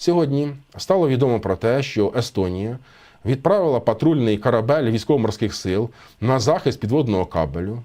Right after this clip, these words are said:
Тобто Естонія залучає свої військово-морські сили для патрулювання і моніторингу ситуації. Але в цей же час російські пропагандисти починають вже так нагло насміхатися,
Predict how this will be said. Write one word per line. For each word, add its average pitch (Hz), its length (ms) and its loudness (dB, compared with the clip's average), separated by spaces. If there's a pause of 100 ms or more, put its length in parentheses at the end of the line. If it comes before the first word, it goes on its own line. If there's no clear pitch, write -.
(180)
Тобто 104 300 -2
Естонія 175 520 0
залучає 123 580 0
свої 110 340 0
військово-морські 98 560 -4
сили 110 400 -4 (400)
для 117 360 2
патрулювання 131 840 0
і 123 100 -2
моніторингу 120 560 0
ситуації. 104 800 -6 (520)
Але 131 360 2
в 104 80 -6
цей 247 200 0
же 151 140 -2
час - 400 -8
російські 143 340 -4
пропагандисти 143 840 -4
починають 139 760 -2
вже 170 500 -2 (160)
так 147 200 -2
нагло 156 600 0 (100)
насміхатися, 123 1080 -2